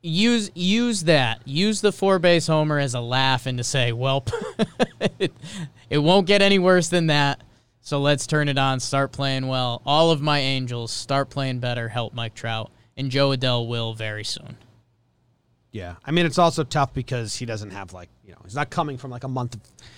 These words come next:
Speaker 2: triple A
Speaker 1: Right.
Speaker 2: or spring training or anything.
Speaker 1: It's
Speaker 2: It's
Speaker 1: a brutal ass. Twenty-one years old, man.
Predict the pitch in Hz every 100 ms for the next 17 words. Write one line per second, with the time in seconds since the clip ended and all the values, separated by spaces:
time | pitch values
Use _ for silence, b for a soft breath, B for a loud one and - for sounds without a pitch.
0 | - 170 143 165 180 196 202 151 120 123
1 | - 151 127 - 147 135 131 123 113 143
2 | 113 - 95 101 131 131 147 160 160 170
3 | 139 - - 139 160 170 165 165 160 160
4 | 135 139 139 127 113 113 110 110